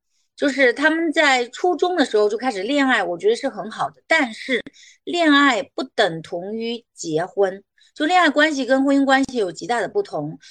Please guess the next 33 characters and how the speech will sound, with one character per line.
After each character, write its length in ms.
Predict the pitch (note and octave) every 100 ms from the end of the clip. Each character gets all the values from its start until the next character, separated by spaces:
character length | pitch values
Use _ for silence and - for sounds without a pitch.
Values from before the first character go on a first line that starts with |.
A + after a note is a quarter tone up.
| - -
所 140 | C#4+
以 140 | D#4
当 240 | - D#4 D#4+
他 160 | D#4+
们 240 | D4+ B3 G#3+
刚 300 | D#4+ E4+ E4+
刚 260 | D#4+ D#4+ D#4+ _ -
其 160 | A#3
实 180 | B3+ C#4+
是 120 | C4
没 120 | C4+ B3+
有 140 | C4+
读 120 | F#3+
大 220 | F#3 B3 A3
学 220 | E3 D#3+
的， 160 | D#3+
可 100 | D#3 F3+
能 100 | G#3+
是 100 | B3
大 220 | E4 C#4
专 260 | A#3 C#4 C#4+
毕 100 | C4+
业 200 | A#3 A3
要 160 | A3
结 260 | G#3 D#3+ F3+
婚 180 | A3+ A#3+
的 80 |
时 140 | G3+ F#3
候， 100 | F3+
他 140 | -
们 160 | C4 C#4+
认 260 | F4+ C#4 F3+
为 300 | E3 F3+